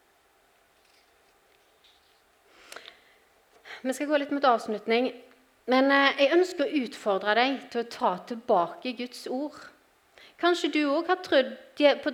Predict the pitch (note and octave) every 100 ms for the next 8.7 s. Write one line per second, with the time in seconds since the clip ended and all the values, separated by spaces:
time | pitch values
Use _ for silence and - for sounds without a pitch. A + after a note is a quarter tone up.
0 | A#3+ C4+ B3+ A3 G#3+ G#3+ - A3+ A3 G#3+
1 | G3 E3 - - - _ _ _ _ C4
2 | D4 D4 B3+ G#3+ A#3 D4 E4 A#3+ A3+ F3+
3 | B3+ B3 E4+ - - F3 C4+ B3 G#3+ A3
4 | E4+ G4+ - - - _ _ _ _ _
5 | _ _ _ _ _ - - C4+ F4+ F#4+
6 | C#4 C#4 E4 - - A#3 A3+ A#3+ - D4
7 | D4 - A#3+ A#3+ A#3+ - - - B3 -
8 | - G#3 G3+ G#3 G#3 G#3+ G#3+